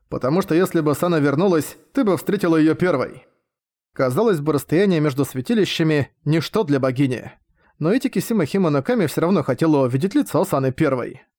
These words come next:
"По-моему, после этого тебе уже нет смысла спорить. Разве можно было назвать бессердечной богиню, которая пошла на такое?" Наконец, Этикисима Хима Ноками не выдержала,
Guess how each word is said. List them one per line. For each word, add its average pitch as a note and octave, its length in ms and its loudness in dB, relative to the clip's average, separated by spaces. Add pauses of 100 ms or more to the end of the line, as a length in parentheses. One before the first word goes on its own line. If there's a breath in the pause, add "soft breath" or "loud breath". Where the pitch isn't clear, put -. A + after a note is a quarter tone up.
(440)
"По-моему, D#3 440 2
после D3+ 320 0
этого D#3+ 260 2
тебе D3+ 240 2
уже C#3+ 160 2
нет G3+ 160 0
смысла C#3+ 320 0
спорить. - 640 -4 (500)
Разве C3 340 0
можно E3+ 320 0
было C3+ 180 0
назвать C3 320 0
бессердечной C3+ 600 -2
богиню, C3+ 520 0 (260)
которая C3+ 420 0
пошла F3 300 -2
на C3+ 100 -2
такое?" C#3 560 -2 (720)
Наконец, D3+ 460 0
Этикисима G#3+ 500 0
Хима F#3+ 280 0
Ноками D3 340 0
не C3 100 2
выдержала, D3+ 680 0